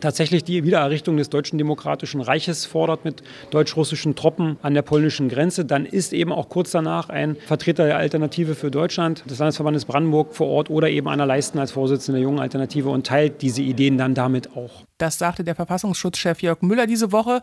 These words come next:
Speaker 2: Also diese Verbindung, ne, also zwischen A F D, den freien Kräften, den, wie gesagt, den Hooligans, auch im Raum Cottbus zum Beispiel sind die ja ein großes Thema.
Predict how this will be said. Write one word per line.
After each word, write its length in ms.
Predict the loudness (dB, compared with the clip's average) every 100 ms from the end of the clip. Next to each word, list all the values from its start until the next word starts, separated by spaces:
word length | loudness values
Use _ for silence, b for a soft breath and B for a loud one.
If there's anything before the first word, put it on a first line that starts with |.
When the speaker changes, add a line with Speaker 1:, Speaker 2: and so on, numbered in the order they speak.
| B B B
Speaker 2:
Also 400 | 0 2 4 2
diese 240 | 2 2 0
Verbindung, 600 | 0 2 2 4 2 0
ne, 140 | 0
also 200 | -2 -2
zwischen 340 | -4 -2 -2 0
A 160 | -2
F 200 | -2 -6
D, 260 | -4 0 0
den 160 | 0 -2
freien 380 | 0 0 0
Kräften, 580 | -2 -2 -4 -6 -4 -4
den, 440 | -2 -2 -2 -2 -4
wie 60 |
gesagt, 200 | -2 0
den 140 | 0 2
Hooligans, 580 | 2 2 2 2 0
auch 160 | 0 -2
im 80 | 0
Raum 260 | 0 0
Cottbus 360 | 0 -2 0 -2
zum 100 | -2
Beispiel 280 | -2 -2 -2
sind 200 | -2 0
die 80 | 2
ja 180 | 2 0 B B B
ein 40 | 0
großes 400 | 2 2 -2 0
Thema. 400 | 2 4 2